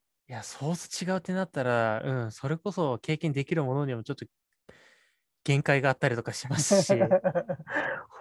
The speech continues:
Speaker 2: 本番環境、ん、ん、触る許可もらいに行って、ソースコードぶっこ抜いてきて、<laughs> 検証環境と、
Speaker 1: <laughs>
Speaker 2: あの、管理してるGitハブに、<laughs> Git、そう、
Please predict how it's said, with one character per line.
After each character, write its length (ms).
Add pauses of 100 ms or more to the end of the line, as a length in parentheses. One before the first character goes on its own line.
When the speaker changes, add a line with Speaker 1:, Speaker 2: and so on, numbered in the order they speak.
(280)
Speaker 2:
本 220
番 180
環 240
境、 680 (480)
ん、 80
ん、 60
触 300
る 320
許 160
可 100
も 140
ら 160
い 40
に 100
行 80
っ 40
て、 340 (220)
ソ 200
ー 20
ス 100
コ 120
ー 20
ド 100
ぶ 140
っ 20
こ 140
抜 140
い 40
て 100
き 80
て、 440 (720)
<laughs> 280 (120)
検 180
証 200
環 240
境 220
と、 340 (220)
Speaker 1:
<laughs> 180
Speaker 2:
あ 160
の、 360 (720)
管 180
理 60
し 80
て 100
る 100
Git 280
ハ 240 (180)
ブ 60
に、 100 (460)
<laughs> 100
Git、 320 (880)
そ 120
う、 180